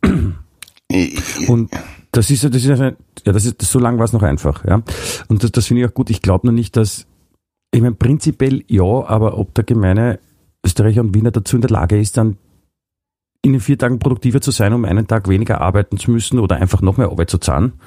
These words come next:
Speaker 2: Ich mein, dann ist ja auch in der Relation, wenn man dann mal sagt, „Oh, da hätte ich nicht tackeln gehen, heute sage ich, ich hab Schnupfen“, äh, wirkt sich dann ja viel mehr auf, auf das Gesamtergebnis aus.
Speaker 1: Der, mein Punkt ist aber,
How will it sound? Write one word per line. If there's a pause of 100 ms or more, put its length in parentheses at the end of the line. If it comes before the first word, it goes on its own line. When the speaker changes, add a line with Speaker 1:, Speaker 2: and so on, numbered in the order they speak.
(540)
Speaker 2:
Ich
mein,
dann
ist
ja
auch
in
der
Relation,
wenn
man
dann (120)
mal
sagt,
„Oh,
da
hätte
ich
nicht
tackeln
gehen,
heute
sage
ich,
ich
hab
Schnupfen“, (520)
äh,
wirkt
sich
dann
ja
viel
mehr
auf, (200)
auf
das
Gesamtergebnis
aus. (1080)
Speaker 1:
Der,
mein
Punkt
ist
aber,